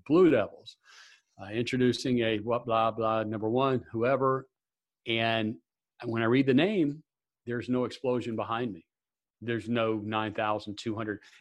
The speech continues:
and it was surreal. It was, the silence was deafening.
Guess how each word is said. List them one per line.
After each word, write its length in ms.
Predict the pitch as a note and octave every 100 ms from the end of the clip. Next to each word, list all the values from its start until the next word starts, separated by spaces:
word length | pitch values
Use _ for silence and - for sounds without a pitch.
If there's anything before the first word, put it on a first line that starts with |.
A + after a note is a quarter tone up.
| A#2
and 240 | B2 B2 B2+
it 180 | C3 D3
was 580 | B2+ A#2+ B2 A2+ - - -
surreal. 960 | A#2+ A2+ G#2 G#2 A2+ A#2 A2 F#2 - _ _ _ _ _ _ _ _
It 200 | C#3 D#3+
was, 440 | D3+ B2 B2+ B2 -
the 100 | C3
silence 680 | - D3 C#3+ D#3 F#3 - G#3
was 240 | E3 D#3+
deafening. 480 | - B2 - G#2 F#2